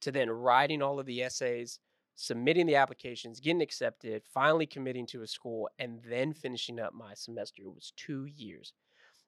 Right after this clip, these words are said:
And so there is ac-, an actual skill to not only planning the success that you wanna see,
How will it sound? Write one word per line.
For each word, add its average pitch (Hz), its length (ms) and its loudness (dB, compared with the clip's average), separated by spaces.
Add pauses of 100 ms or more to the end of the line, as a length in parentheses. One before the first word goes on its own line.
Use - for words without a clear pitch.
And 151 120 0
so 139 240 6
there 160 240 6
is 131 260 0
ac-, 131 220 -8
an 123 160 0
actual 135 380 -2
skill 107 460 -2 (120)
to 110 400 -8
not 131 220 4
only 160 180 2
planning 120 800 0 (440)
the 127 60 -10
success - 460 -2
that - 180 -8
you 139 60 -6
wanna 113 200 -2
see, 123 420 -8